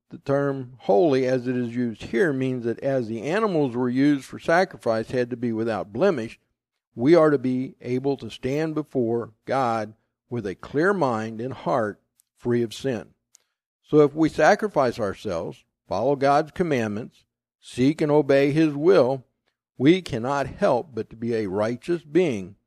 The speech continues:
and will be presented before God as holy. This is a lifelong pursuit as we travel through our earthly life. As a living sacrifice, we are still useful to God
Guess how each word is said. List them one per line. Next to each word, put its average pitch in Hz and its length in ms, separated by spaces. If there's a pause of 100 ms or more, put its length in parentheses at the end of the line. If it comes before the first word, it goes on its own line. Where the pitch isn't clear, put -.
(240)
and 117 140
will 120 140
be 117 160
presented 120 560
before 170 340
God 143 440
as 131 120
holy. 185 440 (680)
This 123 200
is 120 160
a 101 80
lifelong 143 640
pursuit 139 640
as 110 180
we 143 160
travel 135 500
through 123 220
our 147 140
earthly 127 380
life. 151 340 (840)
As 135 160
a 104 180
living 117 480
sacrifice, 135 800
we 123 160
are 95 160
still 135 520
useful 175 540
to 180 60
God 165 540